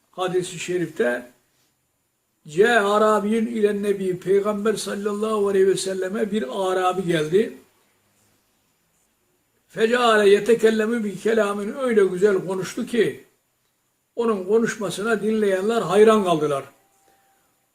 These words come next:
Bunun üzerine Peygamber Efendimiz "Şüphesiz beyan ve ifadenin bazısı sihirdir,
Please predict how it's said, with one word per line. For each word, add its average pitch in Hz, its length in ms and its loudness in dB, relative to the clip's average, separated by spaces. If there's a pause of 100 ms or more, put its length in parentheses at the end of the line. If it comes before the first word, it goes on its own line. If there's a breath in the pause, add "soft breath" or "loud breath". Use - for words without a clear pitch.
Bunun 247 200 -6
üzerine 214 420 4
Peygamber 208 500 2
Efendimiz 208 420 -2
"Şüphesiz 208 640 -6
beyan 240 480 -2 (180)
ve 208 120 -6
ifadenin 202 680 -4
bazısı 196 540 0
sihirdir, 214 640 0